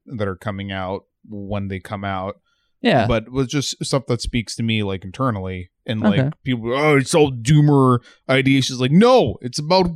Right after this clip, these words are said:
Speaker 1: overcoming that.
Speaker 2: It's your
Speaker 1: But
Speaker 2: personality. It's
Speaker 1: yeah,
Speaker 2: perfect.
Speaker 1: it's,
Speaker 2: It's
Speaker 1: you
Speaker 2: nothing
Speaker 1: gotta,
Speaker 2: wrong with
Speaker 1: it's,
Speaker 2: it.
Speaker 1: it's acknowledging it.
Speaker 2: Yeah.
Speaker 1: Um,
Speaker 2: And you're, you're turning it into something that you can express it better than just going,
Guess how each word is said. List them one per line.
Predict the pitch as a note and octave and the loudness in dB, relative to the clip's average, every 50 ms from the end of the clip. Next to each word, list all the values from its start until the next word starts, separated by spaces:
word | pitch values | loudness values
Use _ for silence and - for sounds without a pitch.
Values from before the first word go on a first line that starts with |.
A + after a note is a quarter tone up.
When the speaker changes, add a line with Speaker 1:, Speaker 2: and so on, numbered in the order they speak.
| - - - | -8 -8 -4
Speaker 1:
overcoming | F#3+ F#3+ F#3+ G3+ F3+ - - A3 G#3 G#3 G3+ F#3+ | -4 -2 -2 -4 -4 0 2 4 6 6 6 6
that. | E3 D#3 C3+ - | 4 4 2 2
Speaker 2:
It's | D#3+ - | 0 2
your | - G#3+ | 0 2
Speaker 1:
But | - | 4
Speaker 2:
personality. | A3+ A3+ G#3+ - A#3+ A3 G#3 G3+ G#3 G3 F3 D#3+ E3+ | 4 2 2 2 2 2 4 4 4 6 6 6 6
It's | E3+ E3 | 6 6
Speaker 1:
yeah, | D3+ B2 - | 4 4 4
Speaker 2:
perfect. | F#3+ F3+ G3+ F3+ | 2 2 2 2
Speaker 1:
it's, | D#3 E3 | 2 2
Speaker 2:
It's | D3+ - | 4 4
Speaker 1:
you | C4 | 4
Speaker 2:
nothing | - G#3+ | 4 4
Speaker 1:
gotta, | D3+ C#3 | 4 4
Speaker 2:
wrong | C#3 C#3 E3+ G3 D#3+ | 4 4 4 4 4
with | C3+ A#2+ | 4 4
Speaker 1:
it's, | B2 B2+ E3 | 4 4 2
Speaker 2:
it. | D3+ | 2
Speaker 1:
it's | C#3+ B2+ - C#3+ | 0 -2 -2 -2
acknowledging | C3 C#3 C#3 D#3 E3 D#3 C3 A2 F#2+ G2+ G2+ F#2+ | -2 0 2 2 4 4 2 2 0 -2 -6 -8
it. | F2 F2+ F#2+ - _ _ - | -8 -12 -16 -18 _ _ -2
Speaker 2:
Yeah. | G#3+ A#3 F#3+ C3+ B2 A#2+ A#2+ _ _ _ _ _ - | 2 2 4 4 2 2 0 _ _ _ _ _ -12
Speaker 1:
Um, | - G#2 G#2+ G2+ G2+ G2 G2 F#2+ - - - - | -8 -6 -6 -6 -6 -8 -10 -14 -18 -10 -4 0
Speaker 2:
And | D#3+ E3 | 2 4
you're, | D#3+ E3 E3 | 4 4 4
you're | - D#3 D#3 D3+ D3 | 4 4 4 4 4
turning | - - F3+ E3+ E3 D#3+ | 4 2 2 2 2 2
it | D#3 D3 | 2 2
into | D3 C#3 C3+ B2+ | 2 2 2 2
something | - - D3 C#3 - C#3+ C3 B2+ | 2 2 0 2 2 2 2 2
that | B2+ C3+ | 2 0
you | C#3 C3+ A#2+ | 0 0 -2
can | - B2+ A#2+ | -2 -2 -4
express | A2+ - - - - C3+ C3 A#2+ - C#3 | -4 -6 -6 -2 0 0 0 0 -2 -4
it | - A#2+ | -4 -2
better | B2+ B2 A#2+ B2 B2 | 0 2 2 2 2
than | A2+ A#2 A#2 | 2 0 0
just | A2+ A#2+ A2+ - | 0 -2 0 2
going, | C3+ B2+ B2 A#2+ A2+ | 2 4 4 2 0